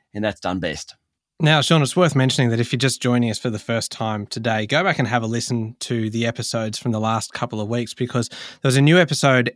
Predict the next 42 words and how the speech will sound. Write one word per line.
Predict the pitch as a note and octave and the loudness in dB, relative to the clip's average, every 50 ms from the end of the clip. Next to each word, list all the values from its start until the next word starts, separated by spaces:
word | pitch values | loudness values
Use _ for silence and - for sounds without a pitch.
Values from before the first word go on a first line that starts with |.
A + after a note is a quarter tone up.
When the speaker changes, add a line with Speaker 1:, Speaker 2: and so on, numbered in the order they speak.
| - | -2
Speaker 2:
every | C3+ C3 A#2+ B2+ A#2+ | -2 0 0 0 0
day | A2 A#2+ A2+ A2+ A#2 A2 | 2 2 2 0 0 0
featuring | - - B2 B2 - A#2+ A#2 A2 | -2 -2 -2 -2 -2 -4 -2 -2
a | G#2+ | 0
range | G#2+ B2 C3+ D3 D3+ C3+ | 2 2 4 4 4 2
of | C3+ B2+ | 2 2
experts | B2 A#2+ - - - B2 A#2+ - - | 0 0 -2 -2 -4 -4 -4 -4 -6
what | C3 A#2 - | -8 -8 -8
to | - A2+ | -8 -8
look | A2+ A2 - | -8 -8 -8
for | - - A2 G#2+ G#2+ | -8 -8 -6 -6 -6
this | G#2+ - - - | -6 -8 -6 -6
year | A2+ G#2+ G#2+ G#2 | -6 -6 -6 -6
in | G2+ F#2+ G2 | -8 -8 -10
things | - - G#2+ G#2 - | -12 -12 -12 -12 -14
like | - - - - | -16 -18 -18 -6
tech | - - E3+ E3 | -4 -2 -2 -2
stocks | - - - D#3 D3 D3 C#3 - - - | -2 -2 0 2 2 2 0 -2 -6 -10
and | - E3 C#3 | -10 -12 -8
property | - - D#3 D3 D3 C#3 | -4 -2 -2 0 0 -2
prices | B2+ - - C3 B2+ A#2+ - B2+ A#2 - | -2 0 0 2 2 0 0 -4 -10 -10
and | - - | -10 -10
small | - - C#3+ C#3 C#3 C3+ | -6 -2 0 0 0 0
caps | - - C#3+ C#3 C3 - - | 0 0 0 0 0 -2 -6
and | G#2 G#2 | -8 -4
large | A2+ B2 C3+ D3 D3 - - | -2 0 0 0 0 -2 -2
caps | - C3 B2 A#2 - - | 0 0 0 -2 -2 -4
and | A2+ G#2+ G#2 - - - - - - | -6 -6 -6 -8 -12 -18 -18 -4 0
U | D#3+ D#3+ F3 | 2 4 4
S | E3 - | 2 2
stocks. | - D#3 C#3+ C3+ - - | 2 0 0 0 0 -2
But | - C#3 B2+ - - - - _ | -4 -4 -4 -6 -14 -18 -8 _
the | - C#3 | -2 0
one, | C3 D3 D#3+ E3+ F#3 D3+ | 4 4 4 4 4 2
the | C3 | 2
reason | A#2+ D#3+ G#3 G#3 F3 | 2 4 4 6 6
I'm | E3 D3+ C#3+ | 6 6 4
mentioning | C#3 B2+ - - C3+ B2 A#2+ | 4 2 2 0 2 2 0
it | A2+ - | 0 -4
here | - - - E3+ D#3+ D3 B2 | -6 -2 0 2 4 4 4
is | B2 A#2+ C#3 B2+ - | 2 0 -2 -4 -4
because, | - C3+ - - C#3+ C3+ B2+ B2+ B2 - | -4 -4 -2 0 2 2 2 2 0 -4